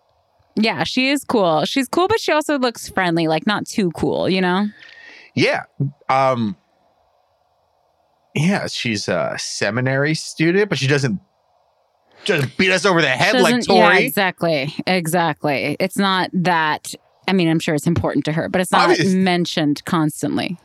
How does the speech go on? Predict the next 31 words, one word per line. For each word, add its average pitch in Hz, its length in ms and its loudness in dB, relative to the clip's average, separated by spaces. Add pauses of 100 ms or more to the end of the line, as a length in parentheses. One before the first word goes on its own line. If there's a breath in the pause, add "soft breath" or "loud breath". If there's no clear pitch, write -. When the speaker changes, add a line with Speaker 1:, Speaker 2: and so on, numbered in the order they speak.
(960 loud breath)
Speaker 2:
But 190 120 0
I 220 40 -2
feel 240 220 -4
like, 220 140 -4 (220 loud breath)
wasn't, 254 360 0
um, 170 440 0 (320)
oh - 220 -4
gosh, 214 260 0
what 190 100 2
was 190 140 2
her 170 80 2
name? 101 320 0
Who, 117 520 0
who 127 280 0
always, 120 300 0 (100)
I, 123 240 -2
I 127 120 0
can't 135 200 -6
remember 107 320 -2
anyone's 87 380 -2
name 85 240 -2
on 85 160 -4
Survivor 87 440 -4
last 113 320 -2
year, 78 260 -4
who 101 100 0
always 92 200 0
hummed 98 280 -4
to 82 100 -4
herself. - 380 -6
Shayna. 104 460 -4